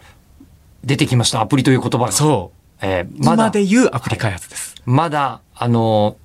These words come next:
Speaker 1: アプリとプログラムってどう違うの？みたいな人たちがいっぱいいる時代ですよね。
Speaker 2: そうです。だから、
Speaker 1: はい。
Speaker 2: 当時、モバイルインターネット自体が最先端。アイモードのブラウザで文字情報、テキスト情報が出てくるのが最先端だった時代に、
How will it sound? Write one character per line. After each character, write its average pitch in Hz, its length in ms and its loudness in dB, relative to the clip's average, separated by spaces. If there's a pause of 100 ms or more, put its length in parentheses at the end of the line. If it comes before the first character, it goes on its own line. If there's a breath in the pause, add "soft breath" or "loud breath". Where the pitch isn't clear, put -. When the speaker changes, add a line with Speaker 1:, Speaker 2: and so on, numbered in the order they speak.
(260)
Speaker 1:
ア 127 100 -6
プ 190 120 -2
リ 196 120 0
と 185 240 -4
プ 170 160 -2
ロ 170 100 2
グ 175 80 0
ラ 165 120 2
ム 120 120 0
っ - 20 -12
て - 180 -6
ど 120 460 0
う - 60 -16
違 - 200 -6
う 101 260 -2
の？ 147 240 -2
み 120 140 0
た 113 100 0
い 104 60 -2
な 95 60 -2
人 135 160 -4
た 131 100 0
ち 160 80 0
が 156 60 4
い 135 40 2
っ - 20 -6
ぱ 143 100 0
い 135 40 2
い - 40 2
る 127 40 2
時 113 140 2
代 120 140 0
で 107 60 0
す - 80 -6
よ 101 60 -10
ね。 95 60 -4
Speaker 2:
そ 143 80 0
う - 20 0
で 98 60 -6
す。 - 200 -10 (360 loud breath)
だ 175 80 0
か - 80 -2
ら、 156 80 0
Speaker 1:
は 110 60 -4
い。 - 20 -20 (400 loud breath)
Speaker 2:
当 262 200 2
時、 135 180 0
モ 127 160 4
バ 175 100 2
イ 208 80 2
ル 214 60 -2
イ 202 100 6
ン 202 60 2
タ 202 160 0
ー 196 60 2
ネ 202 80 4
ッ - 20 2
ト 196 180 -6
自 147 160 -2
体 139 200 -4
が 131 180 -2 (120 loud breath)
最 139 300 0
先 139 260 -2
端。 90 200 -6 (320)
ア 175 120 0
イ 185 100 4
モ 190 160 4
ー - 20 -2
ド 127 120 0
の 101 80 0
ブ 101 140 -2
ラ 120 100 0
ウ 123 80 -2
ザ 123 140 -4
で 123 300 -2 (120)
文 123 160 2
字 160 160 -2
情 175 160 0
報、 113 200 -4
テ - 120 -8
キ - 80 -10
ス - 40 -10
ト 160 100 -2
情 156 180 -2
報 139 100 -4
が 104 80 -2
出 131 120 0
て 180 100 -2
く - 100 -12
る 135 100 0
の 127 120 -4
が 156 100 -2
最 139 220 -4
先 147 220 -6
端 107 140 -6
だ 90 100 -10
っ - 20 -20
た - 100 -12
時 87 140 -10
代 90 180 -10
に、 117 220 -4